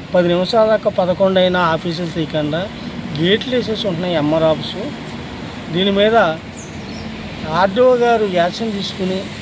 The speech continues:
దాన్ని వెంటనే చెయ్యకపోతే ప్రజలు చాలా మంది ఆఫీస్కి వస్తాం,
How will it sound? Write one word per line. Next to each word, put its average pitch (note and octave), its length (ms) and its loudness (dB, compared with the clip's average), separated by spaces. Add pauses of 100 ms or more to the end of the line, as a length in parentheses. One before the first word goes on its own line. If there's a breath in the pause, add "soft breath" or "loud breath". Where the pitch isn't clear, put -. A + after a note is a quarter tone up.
(640)
దాన్ని F#3+ 280 4
వెంటనే G3 380 2 (560)
చెయ్యకపోతే F#3+ 580 2 (100)
ప్రజలు F3 280 0 (100)
చాలా F3 200 2 (100)
మంది F3+ 200 0 (200)
ఆఫీస్కి G3 380 -2
వస్తాం, F#3 240 -2